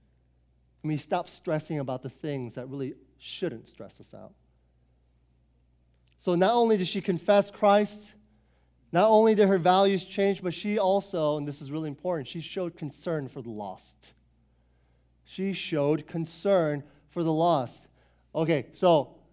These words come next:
<clears throat> if y'all don't know me, I'm born and raised here in Northern Virginia. Grew up in Foster City since nineteen eighty-eight, okay? I lived here my whole life. I avoid certain areas here in Foster City.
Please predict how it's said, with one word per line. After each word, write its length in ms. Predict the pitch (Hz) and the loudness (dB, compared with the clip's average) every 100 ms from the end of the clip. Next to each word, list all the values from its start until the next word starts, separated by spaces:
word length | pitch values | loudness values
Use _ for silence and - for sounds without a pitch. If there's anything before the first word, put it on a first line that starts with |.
| _ | _
<clears throat> 280 | _ _ - | _ _ 0
if 520 | 226 127 - - 147 | 2 -2 -10 -6 4
y'all 200 | 202 226 | 4 4
don't 140 | 226 | 4
know 180 | 214 233 | 4 4
me, 260 | 202 208 202 - _ _ _ - | 2 0 -2 -18 _ _ _ -10
I'm 160 | 170 165 | -8 -8
born 320 | 127 156 202 | -2 2 4
and 100 | 196 | 4
raised 220 | 196 180 | 4 2
here 80 | 180 | 0
in 60 | 160 | 0
Northern 240 | 170 170 | 0 0
Virginia. 420 | 156 151 135 95 - _ _ _ _ _ _ _ _ | -2 -4 -6 -8 -18 _ _ _ _ _ _ _ _
Grew 180 | 160 170 | -2 -2
up 80 | 175 | -2
in 120 | 151 | -2
Foster 340 | 175 170 170 | 0 -2 -2
City 260 | 156 180 165 | -6 -4 -4
since 240 | 165 131 | -6 -10
nineteen 420 | 143 151 156 160 151 | -6 -6 -6 -10 -10
eighty-eight, 720 | 139 131 - 131 - - - _ _ _ _ _ - | -10 -12 -12 -16 -16 -20 -20 _ _ _ _ _ -20
okay? 300 | 113 139 175 185 _ _ _ _ _ _ - | -10 -6 -6 -10 _ _ _ _ _ _ -4
I 240 | 160 208 | 2 4
lived 260 | 220 233 233 | 6 4 4
here 120 | 220 | 4
my 160 | 208 196 | 4 6
whole 220 | 208 214 | 4 4
life. 260 | 220 190 - - _ _ _ _ _ _ _ _ _ _ - | 4 2 0 -20 _ _ _ _ _ _ _ _ _ _ -4
I 460 | 170 196 269 285 262 | 0 6 8 6 6
avoid 1040 | 185 156 120 131 175 180 156 143 147 143 | 2 0 -2 4 6 6 4 0 -2 -6
certain 340 | - 202 190 180 | -6 -2 -2 0
areas 420 | 170 165 160 151 | 2 4 2 0
here 140 | 151 | -2
in 80 | 143 | -4
Foster 380 | 123 143 139 143 | -4 -6 -4 -8
City. 380 | - 143 113 | -8 -8 -8